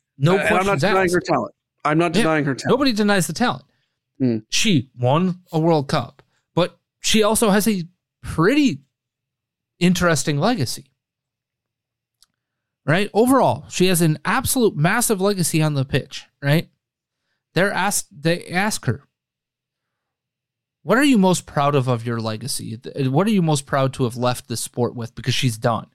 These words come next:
Speaker 1: She had announced that this would be her last tournament, no matter what. Her answer? Take a, take a wild guess what her answer was, Pat.
Speaker 2: Oh, I'm guessing it has something to do with the woke female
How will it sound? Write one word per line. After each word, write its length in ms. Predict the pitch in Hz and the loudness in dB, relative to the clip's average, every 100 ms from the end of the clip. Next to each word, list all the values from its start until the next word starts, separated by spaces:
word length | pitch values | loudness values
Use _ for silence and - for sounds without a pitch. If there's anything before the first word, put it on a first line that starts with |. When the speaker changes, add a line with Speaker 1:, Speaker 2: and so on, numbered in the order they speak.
| _ | _
Speaker 1:
She 200 | - 139 | -2 0
had 200 | 131 127 | 0 -2
announced 440 | - 135 123 120 | 0 2 2 -2
that 120 | 120 113 | -4 -4
this 160 | 120 | -6
would 100 | 113 | -6
be 120 | 120 | -8
her 160 | 110 120 | -6 -4
last 320 | 104 101 - | -4 -4 -6
tournament, 400 | 117 107 107 - - - - | -6 -6 -8 -12 -18 -10 0
no 60 | |
matter 220 | 131 123 107 | 2 2 -2
what. 360 | 104 - - _ _ _ _ _ _ _ _ _ _ _ _ _ _ _ _ _ _ _ _ _ _ | -6 -10 -18 _ _ _ _ _ _ _ _ _ _ _ _ _ _ _ _ _ _ _ _ _ _
Her 120 | 160 | 0
answer? 480 | 143 135 143 202 214 _ _ _ _ _ _ _ _ _ _ _ _ _ _ _ _ _ - | 2 2 4 2 0 _ _ _ _ _ _ _ _ _ _ _ _ _ _ _ _ _ -4
Take 160 | 170 | -2
a, 120 | 170 | -2
take 200 | 170 196 | -2 -2
a 80 | 202 | 2
wild 580 | 135 123 127 151 143 120 | 0 0 0 0 0 -2
guess 200 | 120 113 | -4 -6
what 120 | 113 | -6
her 120 | 110 | -4
answer 240 | 107 101 95 | -4 -6 -12
was, 160 | 92 | -14
Pat. 240 | - 107 - _ _ _ _ - - | -14 -18 -20 _ _ _ _ -10 -2
Speaker 2:
Oh, 200 | 135 135 | 2 2
I'm 200 | 143 147 | 2 2
guessing 320 | 135 - 127 | 0 0 -2
it 80 | 123 | -2
has 160 | 120 | -2
something 240 | - 123 117 | -6 -8 -10
to 60 | |
do 180 | 110 120 | -4 -4
with 140 | 120 | -4
the 100 | - | -6
woke 420 | 113 123 120 117 - - - | -4 0 0 0 -8 -16 -18
female 880 | - 127 123 113 113 110 110 110 | -4 0 2 2 0 0 -2 -6